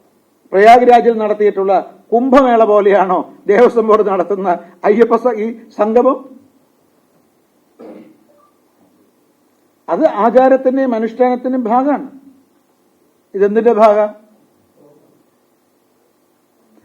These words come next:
പിന്നെ മാത്രം ഞങ്ങൾ പറഞ്ഞിരിക്കുന്നു, ഈ സംഗമത്തിന് മുമ്പ്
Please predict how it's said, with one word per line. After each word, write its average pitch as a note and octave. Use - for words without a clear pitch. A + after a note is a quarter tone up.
പിന്നെ D4
മാത്രം B3
ഞങ്ങൾ A#3
പറഞ്ഞിരിക്കുന്നു, A#3
ഈ G#3
സംഗമത്തിന് A#3+
മുമ്പ് G3+